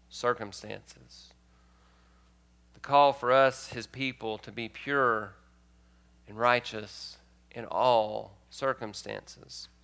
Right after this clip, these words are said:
Think back to the beginning of, of this section in First Peter chapter two. Back at verse twelve, he said, "Keep your behavior excellent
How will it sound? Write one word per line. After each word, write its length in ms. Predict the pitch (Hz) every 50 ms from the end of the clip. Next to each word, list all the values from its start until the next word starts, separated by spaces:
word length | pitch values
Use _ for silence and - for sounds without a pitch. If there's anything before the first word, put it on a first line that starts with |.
| _ _ _ _ _ _ _ _ _ _ - - _
Think 180 | - 131 139 131
back 240 | 139 135 131 101 -
to 80 | 131 127
the 80 | 123
beginning 680 | 120 120 107 101 131 131 131 127 127 123 117 117 101
of, 360 | 85 107 117 117 113 110 107 101 - -
of 200 | 113 120 113 110
this 120 | 120 -
section 640 | - - 135 127 117 - - - 113 107 101 101
in 140 | 82 98 107
First 340 | 101 - 117 117 117 - -
Peter 220 | - 117 107 110
chapter 340 | 104 - 117 110 104 - -
two. 220 | - - 120 117 107
Back 320 | 104 117 123 123 120 -
at 100 | 120 -
verse 240 | 107 120 120 117 -
twelve, 380 | - - 135 131 127 120 113
he 100 | 107 117
said, 240 | 110 - 127 113 -
"Keep 300 | - - 165 165 - -
your 80 | 151 139
behavior 600 | 123 135 127 135 151 156 147 123 123 123 117 - - -
excellent 800 | 143 175 175 - - - - 120 120 120 120 117 - - - -